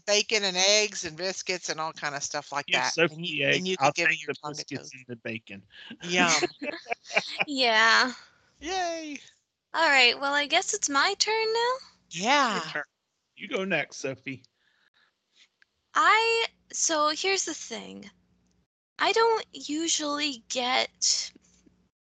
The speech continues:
Speaker 3: memorable breakfasts when I'm at Disney. Breakfast at Disney is not an event to me. It's just a, um, quick I'm hungry.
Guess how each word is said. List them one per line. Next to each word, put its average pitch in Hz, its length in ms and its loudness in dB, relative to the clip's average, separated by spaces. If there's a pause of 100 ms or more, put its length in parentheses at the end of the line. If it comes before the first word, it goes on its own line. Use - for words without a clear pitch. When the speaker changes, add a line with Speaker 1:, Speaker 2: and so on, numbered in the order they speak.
(520)
Speaker 3:
memorable 240 880 0
breakfasts - 1200 0 (160)
when 240 200 -2
I'm 233 200 2
at 220 200 -2
Disney. 240 540 -6 (420)
Breakfast 349 840 0
at 262 200 0
Disney 269 580 -2 (120)
is 247 220 -4
not 240 280 0
an 226 140 -2
event 220 720 -4 (100)
to 320 140 0
me. 320 320 -4
It's - 240 0
just 254 380 -4
a, 240 160 -2
um, 220 280 -4 (400)
quick - 460 -2 (200)
I'm 240 180 0
hungry. 320 760 0